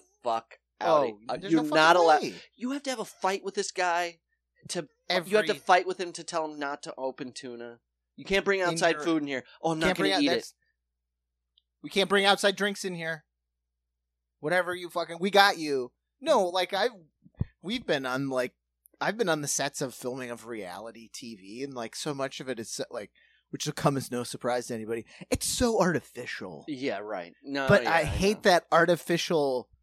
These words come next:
Speaker 2: sort of, like, laissez-faire, sort of like, "No, man, it's just a restaurant. It's just how it works." It's like, "Fuck you."
Speaker 1: Yeah, no, no, no.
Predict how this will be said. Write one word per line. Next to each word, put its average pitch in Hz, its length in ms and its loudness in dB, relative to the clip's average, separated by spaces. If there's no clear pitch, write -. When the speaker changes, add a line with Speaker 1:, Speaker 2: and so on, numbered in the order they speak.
Speaker 2:
sort 147 360 -2
of, 127 240 -2
like, 113 340 -6
laissez-faire, 139 1160 0
sort 170 200 -2
of 170 60 -6
like, 202 160 -4
"No, 302 200 0
man, 240 220 0
it's 240 80 -6
just 277 160 -10
a 254 40 -4
restaurant. 247 580 0
It's - 80 -14
just - 100 -10
how 202 180 4
it 170 60 -4
works." 175 320 -2
It's 165 60 -10
like, - 220 -8
"Fuck - 180 -2
you." - 380 -10
Speaker 1:
Yeah, 95 320 -8
no, 117 340 -4
no, 104 160 -6
no. 90 260 -12